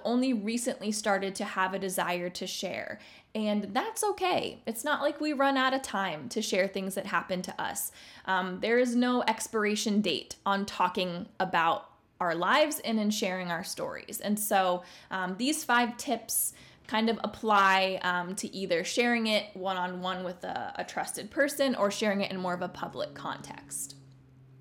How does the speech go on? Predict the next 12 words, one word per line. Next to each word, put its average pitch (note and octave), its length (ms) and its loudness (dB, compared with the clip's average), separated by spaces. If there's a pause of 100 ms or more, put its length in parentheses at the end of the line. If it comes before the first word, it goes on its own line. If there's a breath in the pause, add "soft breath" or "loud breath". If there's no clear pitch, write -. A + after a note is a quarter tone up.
(220)
So D4+ 140 -4
the C4+ 60 0
very C4 220 2
first G4+ 280 -2
tip - 280 0
for G#3+ 100 0
sharing F#3 300 -2
your F#3 120 -2
story F3 360 -2
that - 140 -2
I E3+ 100 0
have, C3+ 480 -4